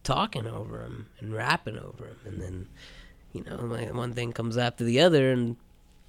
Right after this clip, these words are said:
actually the rap thing started with Rudy Ray Moore.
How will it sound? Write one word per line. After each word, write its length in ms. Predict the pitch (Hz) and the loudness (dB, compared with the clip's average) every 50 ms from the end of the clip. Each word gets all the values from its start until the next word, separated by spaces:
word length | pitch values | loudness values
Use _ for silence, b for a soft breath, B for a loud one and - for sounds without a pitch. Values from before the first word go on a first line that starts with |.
| - - | -14 -4
actually 360 | - 147 190 208 - - 185 156 | 2 4 4 4 4 4 2 4
the 100 | 139 131 | 4 2
rap 360 | 123 135 139 151 165 - - | 2 4 6 6 6 4 2
thing 180 | 139 127 123 117 | -2 -2 -2 -2
started 360 | 120 - 123 117 120 117 110 | -4 -2 0 0 0 0 0
with 180 | 110 110 104 - - | -2 -4 -6 -4 -2
Rudy 340 | 117 120 123 120 117 110 107 | 0 2 4 4 4 2 2
Ray 260 | 110 110 117 117 110 | 2 2 2 2 2
Moore. 500 | 110 107 110 110 113 117 113 113 113 | 2 2 2 2 4 4 4 2 0